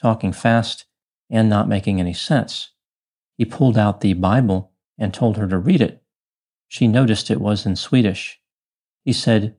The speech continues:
"You're the creator. You can read any language." The attorney understandably became frightened. She tried to get him focused on the paperwork. He became angry and said, "Don't worry about filing the paperwork.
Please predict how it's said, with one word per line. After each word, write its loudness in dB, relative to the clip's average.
"You're 4
the 2
creator. 0
You 0
can 0
read 2
any 0
language." -2
The 0
attorney 2
understandably 0
became -2
frightened. 0
She 2
tried 0
to 2
get 0
him 0
focused -2
on -4
the -4
paperwork. -2
He 0
became 0
angry 2
and 0
said, 0
"Don't 2
worry 4
about 0
filing 0
the -2
paperwork. 0